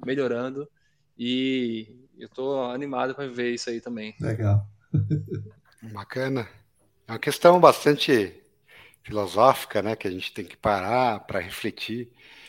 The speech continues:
Speaker 3: É... Refletir é sobre o que vai acontecer, o que a gente quer, né?
Speaker 2: Uhum.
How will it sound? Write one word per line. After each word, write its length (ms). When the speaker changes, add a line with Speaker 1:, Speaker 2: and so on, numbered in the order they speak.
Speaker 3:
É... 720
Refletir 540
é 500
sobre 340
o 80
que 140
vai 180
acontecer, 520
o 80
que 200
a 80
gente 300
quer, 420
né? 200
Speaker 2:
Uhum. 220